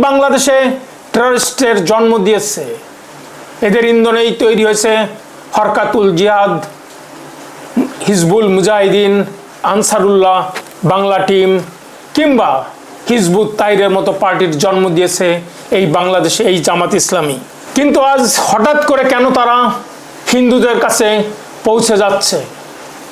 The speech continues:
সেই পিরোজপুর, চাঁপাই নবাবগঞ্জে দশ, চোদ্দ এরকম হিন্দুরা যোগদান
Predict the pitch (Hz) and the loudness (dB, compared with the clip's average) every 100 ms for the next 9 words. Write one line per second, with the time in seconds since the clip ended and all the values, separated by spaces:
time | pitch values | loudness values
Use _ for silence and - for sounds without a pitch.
0 | - - - 214 214 208 214 214 247 214 | -14 -4 0 0 2 2 2 0 2 2
1 | 208 196 - - - - - 208 214 202 | 2 0 -6 -16 -18 -6 0 2 2 2
2 | 202 202 160 208 196 196 190 190 - - | 2 0 0 0 2 2 2 0 -6 -18
3 | - - - - 135 160 202 202 202 - | -18 -18 -18 -6 0 2 2 2 0 -2
4 | 240 185 143 196 185 175 - - - 196 | 0 0 2 2 2 0 -6 -16 -2 0
5 | 202 196 190 185 185 170 - - - - | 2 2 2 2 0 -2 -10 -18 -14 -2
6 | 233 233 226 190 190 175 - - - 139 | 2 4 4 4 2 -2 -8 -10 -2 2
7 | 196 151 196 | 2 2 0